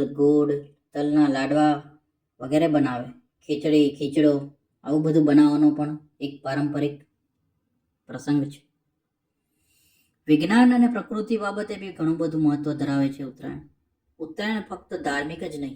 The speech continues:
પરંતુ વૈજ્ઞાનિક મહત્વ ધરાવે છે. આ દિવસથી દિવસો લાંબા થવા માંડે છે અને પ્રકાશનું પ્રમાણ વધે છે, જે માનવ જીવન અને કૃષિ માટે ખૂબ જ લાભદાયી હોય છે.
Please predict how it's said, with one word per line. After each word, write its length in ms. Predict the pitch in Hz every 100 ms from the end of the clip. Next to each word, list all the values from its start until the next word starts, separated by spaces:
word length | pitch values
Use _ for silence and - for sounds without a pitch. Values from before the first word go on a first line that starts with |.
| -
પરંતુ 340 | 135 151 156 156
વૈજ્ઞાનિક 520 | 139 135 156 170 - 147
મહત્વ 360 | 135 - 131
ધરાવે 340 | 117 - - -
છે. 120 | _ _ _ _ _ _ -
આ 160 | 196 180
દિવસથી 420 | 180 180 - 165
દિવસો 320 | 156 156 165
લાંબા 340 | 147 143 151 160
થવા 240 | 165 165
માંડે 280 | 165 160 165
છે 120 | 156
અને 180 | 160 143 -
પ્રકાશનું 540 | 135 160 156 - 143
પ્રમાણ 380 | 131 135 165 143
વધે 220 | 127 117
છે, 120 | - _ _ _ _ _ _ _ _ _ _ _ 160
જે 60 |
માનવ 340 | 143 139 165 170
જીવન 320 | 160 180 185 -
અને 160 | 147 139
કૃષિ 360 | 151 143 165
માટે 240 | 156 151 147
ખૂબ 280 | - 143 160
જ 100 | 175
લાભદાયી 460 | 156 139 131 127
હોય 180 | 127 113
છે. 160 | -